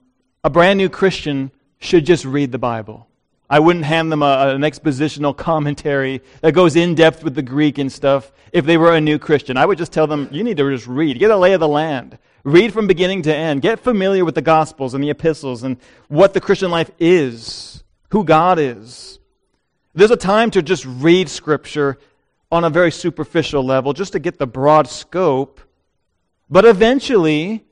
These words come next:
as we mature, we should be getting the meat of Scripture. And as we delve deep into Scripture, we get more out of what it has for us and what God has to say to us.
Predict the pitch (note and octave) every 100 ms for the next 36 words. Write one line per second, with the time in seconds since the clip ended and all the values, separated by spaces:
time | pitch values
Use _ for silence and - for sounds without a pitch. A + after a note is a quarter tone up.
0 | _ _ - G#3 A#3+ G#3+ F3+ - - C4
1 | G3+ C#3+ D3+ F#3+ - _ - A3 - -
2 | C4 G#3+ A3 F3 F#3+ F#3+ E3 D#3+ D#3 F#3
3 | F#3+ C#3+ - - C#3+ - - C#3+ B2 -
4 | A#2 A2 A#2 _ _ _ _ _ _ _
5 | - E3+ F#3 A3 D#3+ G3 G#3+ A#3 E3+ G3
6 | G3+ - F#3+ E3+ - - G#3+ G#3 - D3+
7 | D3+ E3 _ _ _ E3 A3 B3 G#3+ F3+
8 | G#3 B3 A3+ F#3 F3+ G3+ G3 D#3+ D#3 E3+
9 | F3+ E3+ G#3 C4+ - G#3 C3+ B2 - E3
10 | F#3 F3+ D#3+ E3+ B3 B3 F3+ E3 D#3+ G3
11 | - G#3 A#3 - D#3 B2+ - - - -
12 | -